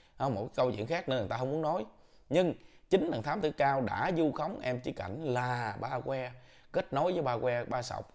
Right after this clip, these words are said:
đúng không? Để chi? Để nhằm ly gián giữa Hồng Loan cũng như là Chí Cảnh, cũng như là bà Ni. Đó, để cho những cái người đó tránh xa,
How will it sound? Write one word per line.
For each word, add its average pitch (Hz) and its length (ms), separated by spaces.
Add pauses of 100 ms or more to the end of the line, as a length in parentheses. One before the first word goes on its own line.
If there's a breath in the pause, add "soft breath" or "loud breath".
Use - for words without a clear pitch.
đúng 127 100
không? 110 160
Để 113 200
chi? 135 200 (400 loud breath)
Để 127 160
nhằm 110 260
ly 143 200
gián 170 440
giữa 104 420 (240)
Hồng 98 340
Loan 117 340 (240)
cũng 113 180
như 117 100
là 90 120
Chí 127 180
Cảnh, 120 400
cũng 107 140
như 113 100
là 92 140
bà 85 120
Ni. 107 200 (480 loud breath)
Đó, 110 360
để 101 100
cho 117 140
những 107 180
cái 131 100
người 101 200
đó 101 180
tránh 147 320
xa, 113 340